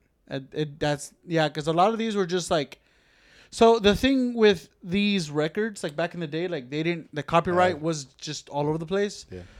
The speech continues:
Speaker 1: So if a rec-, like, a record label had your music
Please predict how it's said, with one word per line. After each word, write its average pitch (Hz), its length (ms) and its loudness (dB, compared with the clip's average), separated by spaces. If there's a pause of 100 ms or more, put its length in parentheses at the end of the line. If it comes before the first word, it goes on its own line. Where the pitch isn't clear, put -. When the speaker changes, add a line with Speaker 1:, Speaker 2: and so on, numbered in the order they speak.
(140)
Speaker 1:
So 156 480 2
if 170 260 -2
a 156 80 0
rec-, 165 340 0
like, 156 180 -2
a 143 80 0
record 185 340 2
label 165 580 0 (640)
had 165 460 2
your 175 300 4
music 151 580 -4